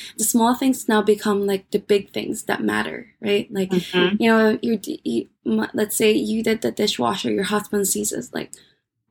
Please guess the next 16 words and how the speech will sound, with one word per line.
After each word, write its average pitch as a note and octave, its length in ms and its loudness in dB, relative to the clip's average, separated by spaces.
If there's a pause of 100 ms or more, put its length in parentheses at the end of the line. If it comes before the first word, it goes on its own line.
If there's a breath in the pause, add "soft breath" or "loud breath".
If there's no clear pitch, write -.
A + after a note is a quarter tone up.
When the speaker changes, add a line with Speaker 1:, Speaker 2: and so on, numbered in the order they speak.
(160)
Speaker 1:
"Oh, G#3+ 320 -4
thank C4+ 320 0
you." A#3 460 2
Like, G3+ 260 2
you A3+ 80 4
know, A3 120 4
it's, A3 180 2
like, G#3+ 140 0
something A#3 400 0
that, A3 260 -2 (160)
'cause B3 260 2
you, A3+ 240 -2 (560 soft breath)
it, B3+ 240 4
you A3 200 0
did C4 180 2
something A3 680 2